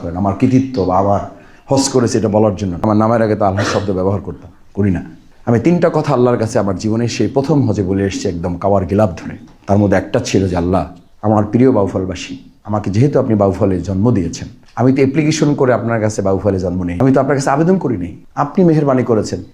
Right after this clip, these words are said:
যে এই বাউফলে তোমাকে জন্ম দিলাম, এই বাউফলে তোমার জন্মভূমি বানালাম।" প্রিয় নবী মুহাম্মদ রাসূলুল্লাহ সাল্লাল্লাহু আলাইহি সাল্লাম মক্কা থেকে যখন মদিনায় হিজরতের নির্দেশ হয়, বারবার মক্কার দিকে তাকিয়েছেন আর চোখের পানি ফেলেছেন। "মক্কা, তোকে ভালোবাসি, আমার আল্লাহ যদি নির্দেশ না দিত,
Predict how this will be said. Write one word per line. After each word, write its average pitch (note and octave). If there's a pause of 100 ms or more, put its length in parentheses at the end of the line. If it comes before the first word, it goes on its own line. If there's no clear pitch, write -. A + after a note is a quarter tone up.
যে G#2
এই A#2
বাউফলে B2
তোমাকে F#2
জন্ম E2
দিলাম, D#2+ (140)
এই A2+
বাউফলে C3+
তোমার A#2 (140)
জন্মভূমি G#2+
বানালাম।" E2+ (380)
প্রিয় A#2
নবী A2
মুহাম্মদ G#2+
রাসূলুল্লাহ G2
সাল্লাল্লাহু F#2+
আলাইহি F#2
সাল্লাম G2
মক্কা A#2+
থেকে C#3+
যখন C3+
মদিনায় B2
হিজরতের A#2+
নির্দেশ F#2+
হয়, D2 (400)
বারবার G#2
মক্কার G2+
দিকে F#2
তাকিয়েছেন F2+
আর F2
চোখের G#2+
পানি F#2+
ফেলেছেন। F#2 (120)
"মক্কা, A#2+
তোকে G#2+
ভালোবাসি, A2 (340)
আমার A2+
আল্লাহ D#3+
যদি E3
নির্দেশ D#3
না A2
দিত, F#2